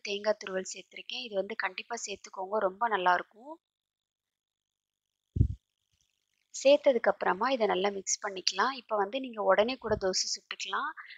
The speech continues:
ஆனா நான் வந்துட்டு ஒரு, ஒரு மணி நேரம் இதை புளிக்க வச்சு அதுக்கப்புறமா சுட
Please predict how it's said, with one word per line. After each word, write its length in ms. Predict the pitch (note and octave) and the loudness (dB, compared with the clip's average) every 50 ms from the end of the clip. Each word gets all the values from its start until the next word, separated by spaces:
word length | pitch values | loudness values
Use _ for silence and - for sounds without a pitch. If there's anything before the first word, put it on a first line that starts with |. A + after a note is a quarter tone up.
| - - - | -8 -4 0
ஆனா 120 | A3+ C4 C4 B3 | 0 4 6 6
நான் 140 | A3 G3+ G3 | 6 6 6
வந்துட்டு 240 | F#3+ F#3 - C#4 C#4+ C4 | 2 -2 -6 -6 -4 -2
ஒரு, 80 | G#3+ F#3+ G3 | 2 4 4
ஒரு 100 | A3 B3 C4 | 4 4 4
மணி 140 | B3+ A#3 G#3 | 0 -2 0
நேரம் 160 | G3+ A3 B3 A#3 | 0 2 2 0
இதை 100 | A3 - - | -2 -6 -10
புளிக்க 280 | A3 A3+ - - B3+ A3 G3+ | -14 -12 -10 -10 -10 -10 -6
வச்சு 180 | - - - C4+ | -4 -2 -2 -2
அதுக்கப்புறமா 500 | - - - G3 - - F#3+ F#3+ G3+ A3 A3 - | -2 -2 -4 -6 -4 -4 -4 -2 0 0 -2 0
சுட 160 | G3+ F#3+ F3+ | 0 -2 -4